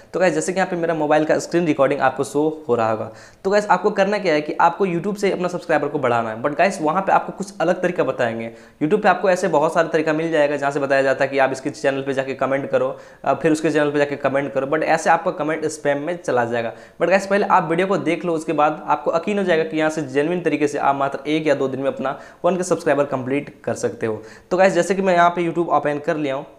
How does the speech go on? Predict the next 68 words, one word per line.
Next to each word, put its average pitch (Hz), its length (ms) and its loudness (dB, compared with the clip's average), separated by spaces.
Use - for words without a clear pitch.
तो 156 60 -10
सबसे 190 200 0
पहले 196 180 0
आपको 165 220 2
कोई 180 220 0
भी 185 120 0
यूट्यूबर 165 300 0
को 175 100 -4
सर्च 170 300 -2
कर 123 200 -4
लेना 113 220 -6
है। 110 180 -10
तो 190 60 -6
गाइस, 196 160 2
जैसे 185 180 0
कि 202 80 2
पॉपुलर 180 380 2
YouTube 175 220 2
हो 160 100 4
गया, 165 140 4
मनोज 147 260 2
दे, 147 200 2
टेक्निकल 139 440 -2
योगी, 135 180 0
इस 175 140 -2
तरीके 202 180 2
से 196 140 -2
बहुत 151 280 0
सारे 156 140 2
पॉपुलर 143 360 0
यूट्यूबर 135 280 0
हो 151 120 4
गया। 143 180 -2
तो 170 80 2
मान 185 180 4
लीजिए 208 160 0
मनोज 190 240 -2
दे 180 100 -2
की 185 100 -6
वीडियो 170 220 -2
सब 170 200 -2
कोई 160 160 -2
देखता 127 300 -4
है, 110 140 -4
तो 165 160 -6
गाइस 180 160 6
चलिए 180 160 4
हम 170 60 4
यहाँ 165 100 4
से 165 120 0
मनोज 143 260 2
दे 135 120 0
को 151 100 -4
सर्च 147 360 2
कर 117 120 -2
लेते 113 280 -4
हैं। 107 160 -8
तो 190 60 2
गाइस, 196 180 4
यहाँ 190 120 4
पे 196 100 2
हम 190 180 2
मनोज 175 220 4
दे 170 140 0
सर्च 165 300 0
कर 127 200 -2
लेते 117 280 -4
हैं। 113 180 -6